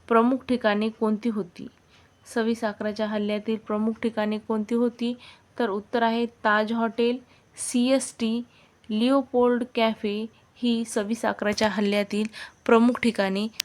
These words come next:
होती. प्रश्न क्रमांक एकोणवीस आहे, मुंबईत एकोणीसशे त्र्याण्णव साली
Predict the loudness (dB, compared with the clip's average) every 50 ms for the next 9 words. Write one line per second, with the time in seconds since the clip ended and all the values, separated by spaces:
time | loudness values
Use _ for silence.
0 | -12 _ -2 0 0 0 0 -4 -10 -16 -16 _ _ _ -20 -20 -20 _ _ _
1 | _ _ _ -12 -12 -12 -14 -16 -14 -12 -12 -12 -12 -14 -8 -4 -2 -2 0 0
2 | -2 -4 -2 -2 -2 -2 -2 -4 -4 -6 -2 -2 -2 -2 0 0 0 0 0 0
3 | 0 0 0 0 0 2 0 -2 -2 -4 -8 -16 -20 -20 -20 -20 -18 -18 -20 -10
4 | 0 4 6 6 8 8 8 8 8 6 4 0 -4 -10 _ _ 2 2 2 2
5 | 0 0 2 0 0 -2 -2 0 2 4 4 4 4 4 2 2 2 2 2 2
6 | 2